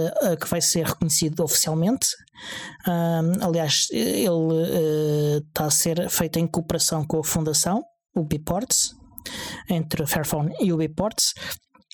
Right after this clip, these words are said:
Ah, ele vai ser, ah, suportado também pela própria Fairphone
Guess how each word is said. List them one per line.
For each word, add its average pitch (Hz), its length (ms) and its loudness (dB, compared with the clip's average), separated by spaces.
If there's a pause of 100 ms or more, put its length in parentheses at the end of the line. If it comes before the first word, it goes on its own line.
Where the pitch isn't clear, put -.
(480)
Ah, 180 520 2
ele 180 200 0
vai 175 160 0
ser, 170 360 2
ah, 165 400 0
suportado 180 680 0
também 156 400 0
pela 156 200 -2
própria 151 360 2
Fairphone 196 600 2